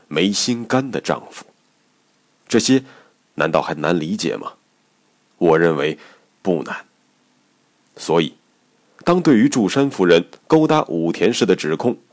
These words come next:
经过信长多方印证之后，便知道了此事绝非空穴来风。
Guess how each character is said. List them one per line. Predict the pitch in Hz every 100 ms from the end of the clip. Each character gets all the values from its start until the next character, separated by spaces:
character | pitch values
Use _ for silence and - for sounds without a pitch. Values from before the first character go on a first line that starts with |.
| _
经 | - 110
过 | 101 87 -
信 | - 98 80
长 | 85 95
多 | 127 139
方 | 139 147
印 | 147 131 80
证 | 85 76
之 | 101
后， | 123 - _ _ _ _
便 | - 73
知 | 69 92
道 | 82
了 | 78
此 | - - 73
事 | 80
绝 | - 92
非 | 113 135 131 - - _
空 | - 98 90 85
穴 | - 73 71
来 | 67
风。 | 76 -